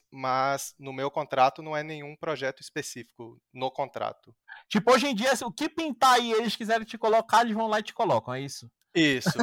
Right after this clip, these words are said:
Speaker 1: Aparece, é.
Speaker 2: <laughs>
Speaker 1: Costumam ter vários projetos ao mesmo tempo. Tipo, hoje, no momento, é, tá... tá tendo, acho que, três filmes acontecendo.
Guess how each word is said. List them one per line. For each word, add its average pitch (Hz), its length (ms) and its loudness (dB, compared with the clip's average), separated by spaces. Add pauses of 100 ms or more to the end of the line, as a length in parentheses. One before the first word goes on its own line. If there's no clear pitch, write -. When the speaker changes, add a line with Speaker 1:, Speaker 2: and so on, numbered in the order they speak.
(140)
Speaker 1:
Aparece, 202 540 8
é. 165 220 12
Speaker 2:
<laughs> - 1000 -14
Speaker 1:
Costumam 240 500 4
ter 233 180 6
vários 214 420 8
projetos 220 420 0
ao 214 60 0
mesmo 202 240 -2
tempo. 139 320 -4
Tipo, 143 280 -10
hoje, 190 440 0
no 185 160 -6
momento, 170 560 -2 (580)
é, 139 160 8
tá... 127 880 4 (560)
tá 131 140 0
tendo, 131 240 -6
acho 127 180 0
que, - 80 -16
três 160 380 -4
filmes 110 380 -10
acontecendo. 110 720 -8